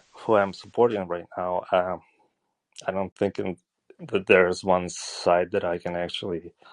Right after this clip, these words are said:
fully support. Like, I'm definitely, uh, I was definitely against the two thousand fourteen coup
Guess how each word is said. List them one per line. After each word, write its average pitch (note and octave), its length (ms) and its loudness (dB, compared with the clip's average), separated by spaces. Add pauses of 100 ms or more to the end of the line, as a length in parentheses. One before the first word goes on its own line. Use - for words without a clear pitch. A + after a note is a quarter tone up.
(520)
fully A2 420 6
support. F2 520 -4 (140)
Like, F2 380 -6 (1600)
I'm G#2 260 2
definitely, G2+ 920 4 (840)
uh, G2 520 -4
I F#2+ 60 4
was G2 140 4
definitely F#2+ 440 6
against F#2 520 2
the F#2+ 380 0
two A2+ 120 -4
thousand F#2 360 4
fourteen F#2 380 -2
coup - 320 -2